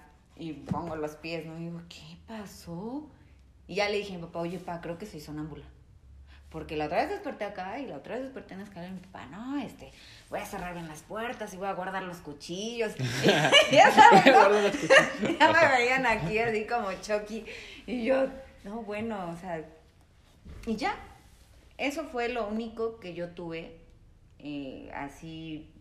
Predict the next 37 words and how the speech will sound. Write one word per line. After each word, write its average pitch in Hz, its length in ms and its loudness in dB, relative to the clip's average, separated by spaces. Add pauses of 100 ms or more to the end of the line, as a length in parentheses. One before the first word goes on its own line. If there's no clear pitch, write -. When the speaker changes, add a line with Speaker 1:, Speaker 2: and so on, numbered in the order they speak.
Speaker 1:
que 156 120 -6
yo 160 120 -4
lo 156 120 -4
viví. 160 360 -10 (520)
Speaker 2:
Pero, 110 160 0
¿y, 113 120 -4 (220)
y 107 60 -10
lo 101 120 -2
de 98 100 -2
la 98 80 -2
vecina? 110 500 -6 (380)
Speaker 1:
Y 202 140 -8
lo 208 140 0
de 220 100 -2
mi 233 140 -6
papá, 233 680 -4 (440)
dijo 196 280 -10
mi 190 60 -10
papá, 175 260 -8
"¿Saben 285 320 -4
qué? 220 300 -8 (680)
A 190 120 -4
la 190 180 -2
chingada, 190 560 -4 (200)
ya 220 240 2
no 220 180 -4
vamos 208 340 -6
a 165 80 -8
ver 170 160 -8
nada 165 300 -8
de 143 140 -8
ovnis 233 520 -4
ni 165 120 -12
nada 170 220 -12
de 175 60 -12
estas 147 260 -16
madres, 226 480 -10